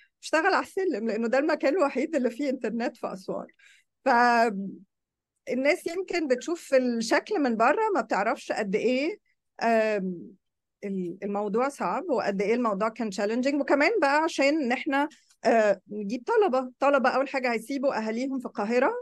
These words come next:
واسكندرية ويعيشوا في أسوان في بلد بعيد عن أهلهم، هيدرسوا دراسة غير تقليدية،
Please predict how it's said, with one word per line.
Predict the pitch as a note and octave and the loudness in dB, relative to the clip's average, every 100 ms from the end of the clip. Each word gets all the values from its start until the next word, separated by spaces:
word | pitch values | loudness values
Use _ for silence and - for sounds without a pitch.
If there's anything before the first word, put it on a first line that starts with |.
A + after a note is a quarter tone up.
| - - | -12 -10
واسكندرية | G#3+ G#3+ G#3+ G#3 F#3+ A3+ G3+ G#3 A#3 C4+ E4 E4 | -2 0 2 -2 -4 -2 0 2 2 2 2 2
ويعيشوا | A3+ F#3+ B3 C#4+ | 0 0 -4 -6
في | B3+ - | -8 -8
أسوان | F#3+ G#3 A3+ C#4 | -8 -6 -2 -2
في | F#4 G3 | -2 0
بلد | G#3 A3 G3 | 4 2 2
بعيد | F3+ A3 | -2 0
عن | G#3+ G3+ | -2 -2
أهلهم، | - G#3 B3 F4 | -8 -2 0 0
هيدرسوا | D#4+ A3 A3+ - B3 | 0 2 0 0 0
دراسة | G#3+ A#3+ B3 | 2 2 2
غير | A3 B3+ | 2 0
تقليدية، | - B3 A3+ G3+ G3+ G3+ B3+ | 0 -4 -2 0 2 2 0